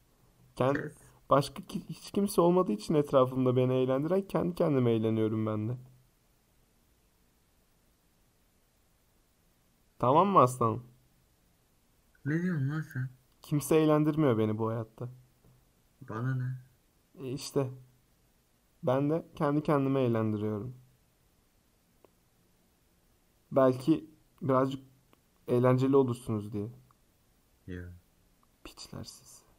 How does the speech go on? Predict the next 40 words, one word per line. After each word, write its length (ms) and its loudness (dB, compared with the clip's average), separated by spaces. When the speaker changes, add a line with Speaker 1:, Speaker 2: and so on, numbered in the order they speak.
Speaker 1:
Böyle 200 8
kapatsak 500 0
Speaker 2:
Benim 120 -8
Speaker 1:
ve 220 -2
Speaker 2:
umurumda 240 -10
mı 120 -8
sana? 180 -10
Speaker 1:
böyle 220 8
kapatsak 640 -2
ve 100 -4
böyle 180 -2
üç 300 -8
dört 260 -4
yıl 160 -2
boyunca 320 0
hiçbir 360 -10
daha 160 0
podcast 520 -4
atmasak 560 -6
ya. 140 -12
Ve 140 2
böyle 420 2
on 160 4
yıl, 240 0
yirmi 280 -2
yıl 80 -2
sonra 220 -2
insanlar 420 -2
bunu 200 -2
buluyor. 380 -4
İnanılmaz 500 -2
popüler 460 -2
oluyoruz. 600 -4
<laughs> 720 -20
Ve 80 -2
böyle 500 -2
düş-, 220 -6
bittiğini 360 -4
sanıyorlar 440 -2
insanlar. 460 -10